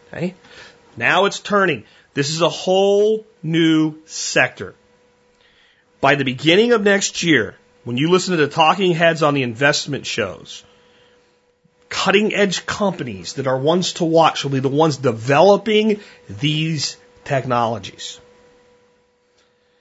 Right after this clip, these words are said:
It will be heralded as a good thing. That one sentence, "industry leading technology announcements,"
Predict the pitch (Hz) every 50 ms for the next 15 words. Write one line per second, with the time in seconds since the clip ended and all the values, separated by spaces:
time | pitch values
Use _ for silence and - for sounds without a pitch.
0 | _ _ _ _ _ _ _ - 131 139 151 165 143 - - 175 185 190 190 175
1 | 151 139 123 117 113 110 113 117 113 123 117 113 - - 107 87 - - - _
2 | _ _ _ _ _ _ _ _ _ _ _ _ _ _ - 139 - _ - 160
3 | 170 190 202 - 202 185 190 208 220 240 254 285 277 254 - - - 349 311 247
4 | - - - - - - - - _ _ _ _ _ _ _ _ - 165 185 214
5 | 220 233 226 - 240 247 226 202 190 190 196 180 180 180 - 180 151 131 156 151
6 | 147 156 156 143 139 135 139 135 131 123 120 123 - - - 104 - - - -
7 | - -